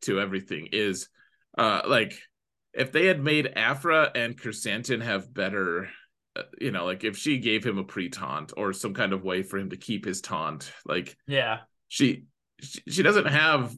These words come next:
Speaker 1: she has good interactions with Vader because Vader just adds to her stacks, but, but she doesn't have, like, Chrysanthemum may as well not exist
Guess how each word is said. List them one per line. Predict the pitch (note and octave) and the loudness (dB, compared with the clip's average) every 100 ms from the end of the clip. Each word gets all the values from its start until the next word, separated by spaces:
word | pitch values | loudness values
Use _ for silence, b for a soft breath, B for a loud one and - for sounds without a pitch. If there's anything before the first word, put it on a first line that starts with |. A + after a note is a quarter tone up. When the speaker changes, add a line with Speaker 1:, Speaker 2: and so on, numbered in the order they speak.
| - | -2
Speaker 1:
she | - | 2
has | D#3 | 2
good | C#3+ E3+ | 4 4
interactions | D#3 D3 C#3+ C#3+ A#2 | 6 6 4 0 -4
with | A#2 A2 | -4 0
Vader | A#2+ G2 F#2 G2+ A2 - | 2 2 2 0 -4 -10
because | G2 B2 G#2 | -6 0 0
Vader | G2 G#2 G2 G2 | 2 2 4 0
just | F#2+ - - - | -2 -8 -8 0
adds | G#2 G2 - | 2 2 -2
to | G2+ | -4
her | F#2 | -4
stacks, | - F#2 A2+ C#3 - | -2 0 0 -2 -6
but, | - G2 F#2 - _ _ | 0 0 0 -8 _ _
but | A#2 | -10
she | - | -2
doesn't | G#2 F#3+ C3 | 0 2 4
have, | B2+ A#2+ A#2 | 4 4 0
like, | A2+ | -4
Chrysanthemum | C3 C#3+ D#3 C#3 | -4 0 2 2
may | A#2 | 2
as | A2+ | 0
well | G#2+ G2+ | 0 0
not | F#2+ F2+ | 2 0
exist | E2+ E2+ C#2+ - | -2 -4 -6 -6